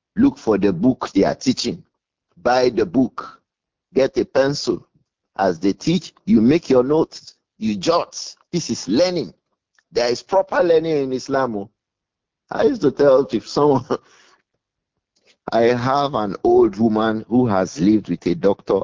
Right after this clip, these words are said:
and is now li-, living with a student learning Islam. He said, she used to say, "Ah, doctors read every day." Now she said it now,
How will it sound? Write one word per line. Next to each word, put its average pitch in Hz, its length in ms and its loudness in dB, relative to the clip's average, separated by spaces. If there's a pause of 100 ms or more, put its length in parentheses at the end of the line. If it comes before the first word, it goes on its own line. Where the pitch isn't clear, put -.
and 87 160 -2
is 85 200 -4
now 107 260 2
li-, 104 460 2
living 107 580 2 (760)
with 82 180 -2
a 85 60 0
student 82 680 -4
learning 92 420 -2
Islam. 82 480 -4 (1300)
He - 100 -10
said, 92 440 -2
she - 200 -4
used 139 240 2
to 104 80 2
say, 113 200 0
"Ah, 113 200 0
doctors 110 500 0
read 98 200 0
every 95 300 0
day." 82 300 -6 (340)
Now 165 240 2
she 139 140 -4
said 147 300 0
it - 180 -12
now, 131 160 -20